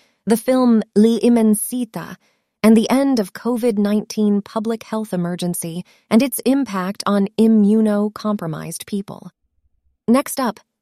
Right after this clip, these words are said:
gun violence is a major public health issue in the United States,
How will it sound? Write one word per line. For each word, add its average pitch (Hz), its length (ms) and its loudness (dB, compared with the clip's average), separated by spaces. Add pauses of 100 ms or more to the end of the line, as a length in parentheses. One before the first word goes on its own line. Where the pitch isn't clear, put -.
(140)
gun 240 260 2
violence 214 560 -2
is 202 120 -2
a 202 40 2
major 214 420 -2
public 190 380 -6
health 185 240 -6
issue 160 380 -6
in 156 80 -4
the 160 80 -6
United 156 480 -8
States, - 440 -10